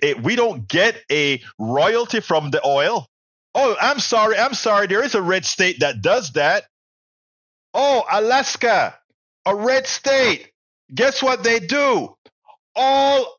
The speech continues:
of their citizens get a check from all the oil they export from Alaska. Do you think we could, should we be able to say that in Texas?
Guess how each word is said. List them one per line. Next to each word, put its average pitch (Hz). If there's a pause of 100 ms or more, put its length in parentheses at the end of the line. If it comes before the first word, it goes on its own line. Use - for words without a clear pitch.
of 240 (160)
their 226 (100)
citizens 214 (180)
get 220
a 214
check - (280)
from 196 (120)
all 214
the 170
oil 202 (120)
they 190
export 233
from 190
Alaska. 170 (800)
Do 175
you 180
think 269
we 262
could, 175
should -
we 269
be 247
able 214
to 196
say 196
that 196
in 165
Texas? 220